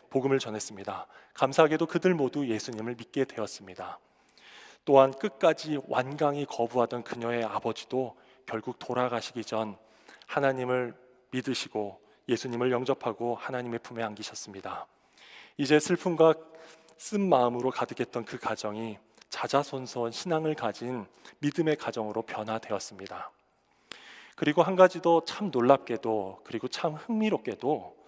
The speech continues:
하나님께서 이 여인에게 그 집안에서 처음으로,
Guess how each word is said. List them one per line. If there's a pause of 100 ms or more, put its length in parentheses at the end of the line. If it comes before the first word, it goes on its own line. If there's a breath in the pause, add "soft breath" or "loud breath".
(380 loud breath)
하나님께서
이
여인에게
그
집안에서
처음으로,